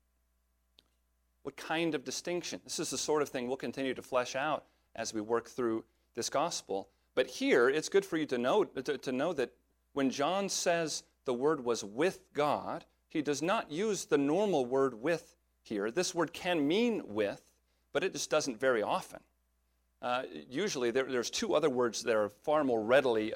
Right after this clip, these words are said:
usable for the idea of withness. But this word does mean "with" sometimes. Every time that it shows up, though, in a way that we would want to translate as "with,"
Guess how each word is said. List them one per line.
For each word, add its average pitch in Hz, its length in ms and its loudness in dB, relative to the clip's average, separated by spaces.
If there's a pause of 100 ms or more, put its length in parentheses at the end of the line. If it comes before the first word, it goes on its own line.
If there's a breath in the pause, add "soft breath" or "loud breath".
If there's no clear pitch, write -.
usable 113 600 0
for 107 260 -2
the 107 100 0
idea 107 360 2
of 101 260 -4
withness. 98 960 -8 (600)
But 127 80 -2
this 202 180 2
word 214 160 2
does 202 220 2
mean 208 240 0
"with" 240 160 0
sometimes. 117 520 -6 (120)
Every 277 220 -4
time 208 320 -6
that 165 100 -2
it 143 80 -4
shows 135 340 -4
up, 190 320 -4
though, - 300 -14 (1000)
in 147 120 2
a 143 40 6
way 156 180 4
that 131 120 2
we 139 100 2
would 151 160 -2
want 135 140 0
to 127 100 -4
translate 127 440 0
as 104 180 -2
"with," 110 420 -4